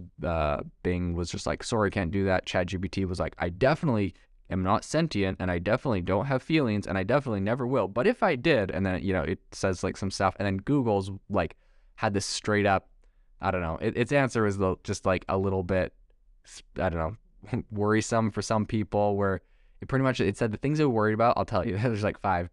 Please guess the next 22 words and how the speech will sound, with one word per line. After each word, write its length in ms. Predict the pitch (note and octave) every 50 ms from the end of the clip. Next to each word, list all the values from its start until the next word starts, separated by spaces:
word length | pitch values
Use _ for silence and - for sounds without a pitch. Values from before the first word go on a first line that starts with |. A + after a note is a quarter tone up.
| _ _
They 80 | - G#2
were 100 | G#2+ G#2
like, 220 | G2+ G2+ G2+ - - _ _ _ _ _ _ -
um, 240 | G2 G2 G2 G2 F2+
being 220 | - G#2 G#2+ G#2+
used 200 | G#2 A2 A#2 -
for 80 | - A#2+
malicious 440 | A#2+ A#2+ A#2+ A#2 - - C3 - -
purposes. 680 | - - A2 G2 - G2 F#2 - F#2+ F#2 F#2+ G2 F#2+
They're 120 | F#2 F#2
like, 260 | F#2 F2 E2+ D#2+ - - - -
"If 100 | - -
I 140 | G2+ B2 C3
was 120 | A#2+ G#2
capable 400 | - - C3+ B2 A#2 C3 B2 G2+
of 80 | F#2+ -
sentient 460 | - - A2+ A2+ G#2+ - G2 F#2 -
thought, 280 | - - A2+ G#2+ F2+ -
I'd 140 | C#2+ F#2+ A#2
be 80 | G#2
worried 280 | F#2 F2+ F#2 F#2+ F#2+ G2
about 320 | F#2 F#2+ F#2+ G2 E2 -